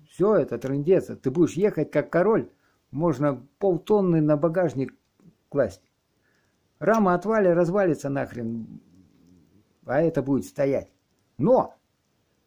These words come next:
это на одну сторону. Какую? Вот эта прямая ножка. А вот эта вот фигня-то,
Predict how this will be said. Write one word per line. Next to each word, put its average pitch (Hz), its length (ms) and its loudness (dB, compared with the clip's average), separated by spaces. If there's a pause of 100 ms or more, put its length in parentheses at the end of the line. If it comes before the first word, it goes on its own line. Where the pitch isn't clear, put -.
(600)
это 147 280 0
на 214 160 2
одну 277 260 0
сторону. 107 560 -2 (1200)
Какую? 135 360 -4
Вот 127 160 -4
эта 139 180 -2
прямая 139 600 -4 (800)
ножка. 117 460 -12
А 123 120 -6
вот 185 200 -2
эта 269 200 0
вот 147 140 -2
фигня-то, 165 520 -4